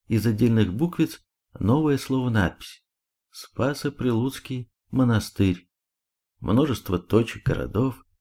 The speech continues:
синие нитки рек, мелкие пятнышка озер, зелень лесов,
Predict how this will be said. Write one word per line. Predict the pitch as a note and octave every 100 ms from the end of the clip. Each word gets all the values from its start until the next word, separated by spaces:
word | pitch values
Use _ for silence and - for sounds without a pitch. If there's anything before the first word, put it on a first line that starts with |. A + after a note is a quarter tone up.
| _ _ -
синие | - A2+ G#2 G2
нитки | G2+ - -
рек, | F2+ F#2 G#2+ A2 - _ _ _ _
мелкие | F2+ A#2+ C3+ C#3+ A#2
пятнышка | - A#2 B2 - - A2+
озер, | G#2 F2 E2+ F2 E2+ _ _ _ _
зелень | E2 D#2+ B2+ A2+ E2
лесов, | E2 - F2 A#2+ -